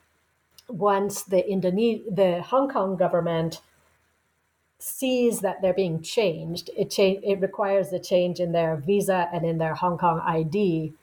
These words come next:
which that in turn, um, raises, um, sort of the little red flags go up and people have to be called, uh, to explain how this changed.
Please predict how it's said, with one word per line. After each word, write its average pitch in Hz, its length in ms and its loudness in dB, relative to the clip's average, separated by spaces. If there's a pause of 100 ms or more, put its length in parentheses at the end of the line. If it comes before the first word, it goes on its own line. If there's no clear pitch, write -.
(200)
which 175 240 -2
that 175 320 0
in 170 200 -4
turn, 185 680 0 (360)
um, 160 440 0 (340)
raises, 180 880 -2 (340)
um, 160 460 -4 (720)
sort 170 180 -4
of 165 120 -2 (540)
the 160 400 0 (560)
little 180 260 0
red 180 320 4
flags 202 420 0
go 170 200 0
up 165 260 0 (340)
and 170 360 0 (280)
people 190 260 2
have 175 240 0
to 165 420 0 (100)
be 170 140 -2
called, 165 640 0 (360)
uh, 180 220 -6 (160)
to 160 480 0 (480)
explain 175 920 -4
how 175 220 0
this 160 240 -2
changed. 165 580 -2